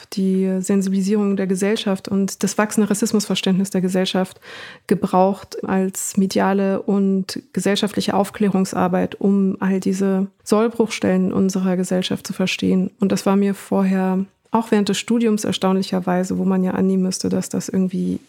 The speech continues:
eigentlich Hauptthema der Auseinandersetzung ist <laughs> mit der Gegenwart, nicht gewahr.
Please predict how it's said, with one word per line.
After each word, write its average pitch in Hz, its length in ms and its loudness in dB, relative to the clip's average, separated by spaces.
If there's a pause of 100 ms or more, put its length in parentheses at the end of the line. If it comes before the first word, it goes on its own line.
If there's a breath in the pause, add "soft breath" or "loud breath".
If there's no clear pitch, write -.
(120)
eigentlich 190 380 -4
Hauptthema 185 840 -2
der 185 220 -2
Auseinandersetzung 185 760 0
ist 196 220 -2
<laughs> - 80 -6
mit 214 140 0
der 196 100 2
Gegenwart, 196 520 0 (600 loud breath)
nicht 208 240 2
gewahr. 185 440 2